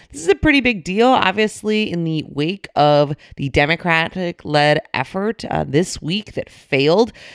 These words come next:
This group of kind of Republicans and Democrats getting the band back together, similar to how they tried and were successful on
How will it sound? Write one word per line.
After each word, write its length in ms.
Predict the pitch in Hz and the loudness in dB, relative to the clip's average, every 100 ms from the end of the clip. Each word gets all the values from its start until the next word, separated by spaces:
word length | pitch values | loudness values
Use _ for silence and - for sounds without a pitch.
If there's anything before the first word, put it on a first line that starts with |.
| - _ 151 | -20 _ -2
This 260 | 180 151 | -2 -2
group 340 | 139 156 214 - | -4 0 0 2
of 520 | 170 170 165 165 156 156 | 4 6 6 2 -2 -8
kind 220 | 160 160 | -4 -2
of 100 | 151 | -2
Republicans 560 | 151 165 180 180 185 160 | -2 0 0 0 0 0
and 100 | 156 | 2
Democrats 520 | 160 175 190 196 175 | 0 0 -2 -2 -4
getting 260 | 147 180 | -2 0
the 80 | 185 | 0
band 380 | 156 170 180 190 | 0 2 2 0
back 240 | 180 - | -2 -4
together, 600 | - 160 147 156 190 240 240 - - - - - | -8 -2 0 2 2 0 -4 -14 -20 -20 -20 -18
similar 420 | - - 196 214 214 | -6 0 2 4 4
to 100 | 208 | 2
how 160 | 185 | 2
they 160 | 185 185 | 2 2
tried 480 | - 160 165 175 175 | 0 -2 0 -4 -4
and 320 | 156 160 175 | -2 -2 -2
were 80 | 151 | -4
successful 600 | 151 - - 165 - 180 | -6 -8 -8 -8 -4 -2
on 300 | 156 156 160 | 0 -2 -4